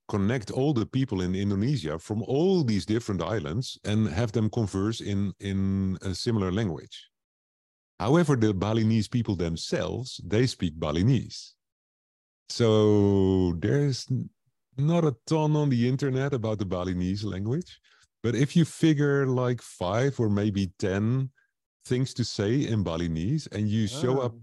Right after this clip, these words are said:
Speaker 1: to the buffet and there's this chef and he just prepared this wonderful meal for you that he's putting on your plate, and then you can say thank you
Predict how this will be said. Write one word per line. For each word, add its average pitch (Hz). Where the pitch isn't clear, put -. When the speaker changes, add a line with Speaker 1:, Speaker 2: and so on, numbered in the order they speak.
Speaker 1:
to 127
the 117
buffet 101
and 104
there's 101
this 98
chef -
and 113
he 120
just 107
prepared 104
this 92
wonderful 98
meal 98
for 104
you 92
that 85
he's 101
putting 113
on 98
your 90
plate, 85
and 113
then 117
you 117
can 107
say 104
thank 139
you 85